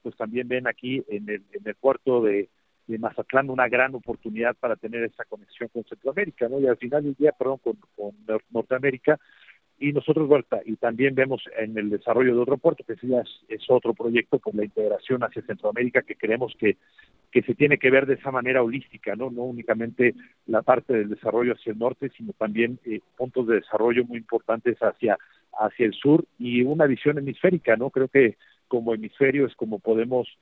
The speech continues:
eh, competir, y creo que así es como lo ha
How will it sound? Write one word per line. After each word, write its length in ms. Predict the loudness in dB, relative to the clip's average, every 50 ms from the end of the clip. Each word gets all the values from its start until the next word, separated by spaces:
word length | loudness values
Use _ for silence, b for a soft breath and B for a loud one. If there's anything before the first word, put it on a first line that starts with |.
| _ _ _ _ -12
eh, 280 | -8 -6 -4 -4 -4 -4
competir, 600 | -4 -6 -4 -4 -4 -6 -2 2 2 2 2 2
y 80 | -2 -6
creo 240 | -2 0 0 0 0
que 160 | 0 0 -2
así 220 | -2 -2 -4 -6
es 120 | -6 -6 -6
como 220 | -6 -4 -2 0
lo 180 | 2 4 6 8
ha 280 | 8 8 8 6 4